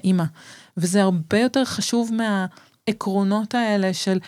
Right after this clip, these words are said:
כן אפידורל, לא אפידורל, כאילו, ה-, המשחק הזה. אז... מה שלי הכי חשוב זה שהחוויה של האישה תהיה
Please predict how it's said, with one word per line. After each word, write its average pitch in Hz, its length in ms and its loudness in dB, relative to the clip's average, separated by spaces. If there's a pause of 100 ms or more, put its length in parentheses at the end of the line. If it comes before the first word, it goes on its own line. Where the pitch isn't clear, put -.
(200)
כן 214 180 0
אפידורל, 226 480 2
לא 202 80 4
אפידורל, 196 520 2
כאילו, 185 360 -2
ה-, 175 240 -4
המשחק 175 560 -4
הזה. 185 180 0 (100)
אז... 170 240 -6 (800)
מה 214 140 2
שלי 240 300 2
הכי 277 180 -4
חשוב 285 380 -6
זה 208 120 -2
שהחוויה 180 720 -4
של 285 180 -4
האישה 208 420 0 (160)
תהיה 208 360 4